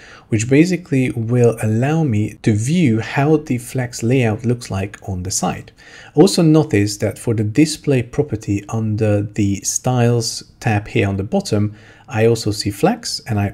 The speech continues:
also can click on this little icon, which will bring up additional rules about the Flexbox layout, and I can very easily change this.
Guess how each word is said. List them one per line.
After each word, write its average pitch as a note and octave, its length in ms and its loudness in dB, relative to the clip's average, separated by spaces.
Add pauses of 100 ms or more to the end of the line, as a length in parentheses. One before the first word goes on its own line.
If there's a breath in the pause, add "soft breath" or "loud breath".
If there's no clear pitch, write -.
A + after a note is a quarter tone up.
also F#3 300 -2
can A#2+ 220 -6
click B2+ 480 -2
on C#3+ 120 0
this A#2 200 -2
little - 300 -4
icon, G#2 480 -2 (320 loud breath)
which A#2 220 -2
will B2 100 0
bring C3 400 0
up G#2+ 320 -2
additional A2 960 -4 (340 soft breath)
rules G#2 880 2
about G#2 560 -2
the G2 400 -4
Flexbox - 760 -4
layout, G2 520 -4
and A2 100 -2
I A2 60 -4
can A2 240 -2
very E3 360 -6
easily C3+ 600 -2
change A#2 460 -2
this. G#2 240 -6